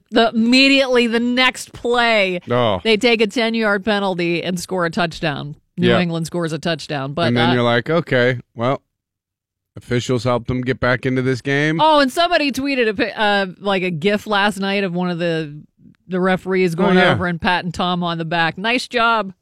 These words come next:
Speaker 2: Yeah. In the middle of their celebration.
Speaker 1: Yeah. So we'll talk a, a lot about that, I'm sure, today. Yeah, if, uh,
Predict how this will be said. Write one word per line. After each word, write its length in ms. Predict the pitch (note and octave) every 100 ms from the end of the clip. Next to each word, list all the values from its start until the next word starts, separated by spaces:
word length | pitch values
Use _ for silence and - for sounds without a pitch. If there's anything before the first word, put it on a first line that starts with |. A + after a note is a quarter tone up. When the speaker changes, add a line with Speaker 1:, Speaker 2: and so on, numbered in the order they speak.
| _
Speaker 2:
Yeah. 260 | C#3 E3+ C#3+ - _ _ _ _ _ _ _ _ _ -
In 120 | C#3+
the 60 | E3
middle 320 | D#3+ D#3 D3+
of 120 | D3+
their 140 | D3 C#3+
celebration. 680 | - D#3 C#3+ C#3+ D3 - A#2
Speaker 1:
Yeah. 320 | G3 F#3+ F3 - _ _ _ _ _ _ _ _ _
So 200 | - G#3+
we'll 180 | A#3 C#4+
talk 320 | E4 B3+ B3+
a, 240 | B3 G3+ G3
a 40 |
lot 240 | G#3 G3+ G3
about 260 | F#3+ F3+ E3+
that, 200 | E3+ E3
I'm 160 | F3
sure, 280 | F#3 F#3 F3
today. 520 | E3+ E3 E3+ E3 D#3+
Yeah, 180 | E3 D#3+
if, 240 | D3+ _ D#3+
uh, 200 | D3+